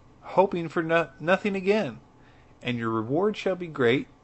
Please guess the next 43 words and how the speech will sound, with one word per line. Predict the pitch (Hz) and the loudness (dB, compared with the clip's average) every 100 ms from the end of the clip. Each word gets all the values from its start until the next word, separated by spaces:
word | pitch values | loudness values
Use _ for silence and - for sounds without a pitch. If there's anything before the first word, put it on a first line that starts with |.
| - - - | -20 -20 -10
and | 113 117 | -6 -4
ye | |
shall | 127 151 120 | -2 0 0
be | 117 120 | 2 0
the | 110 | 0
children | 101 - 170 175 175 165 | -6 -4 0 0 0 -4
of | 151 | -4
the | 131 | -6
highest. | - 107 104 - - - - - - - - | -2 -2 -2 -12 -18 -20 -20 -20 -20 -20 -20
For | - - | -6 -6
he | - 175 196 | -6 -6 -4
is | 170 | -6
kind | - 180 151 98 92 - - - - | 0 2 2 0 -6 -14 -20 -16 -6
unto | 131 143 165 165 | -4 -2 -2 -2
the | 143 123 - - - | -4 -8 -8 -10 0
unthankful | 135 156 139 151 139 131 - 110 - - - - - - | 0 0 -4 -2 -2 -6 -8 -8 -8 -20 -20 -20 -20 -10
and | 123 | -8
to | 127 | -4
the | 131 139 | 0 0
evil." | 165 160 104 - - - - - - | -2 -6 -10 -12 -20 -20 -20 -4 0
That's | 165 | 2
interesting, | 151 139 139 - 104 | 2 2 0 -2 -8
too, | - 135 | -4 -2
because | 110 110 | -2 -4
it | 107 107 | -6 -2
says, | 120 110 | 0 2
"What | 123 123 | 2 2
do | |
you | 110 | 2
do | 127 123 | 0 -2
to | 120 | -2
your | 110 101 | -4 -2
enemies | 127 127 123 117 | -4 -2 -4 -4
when, | 113 113 | -6 -6
when | 117 110 | -6 -8
you | 101 | 2
love | 117 147 | 4 6
them? | 160 135 | 4 0
How | 123 | 0
do | 131 | 2
you | 131 | 4
love | 131 143 | 4 4
them? | 160 180 | 2 -4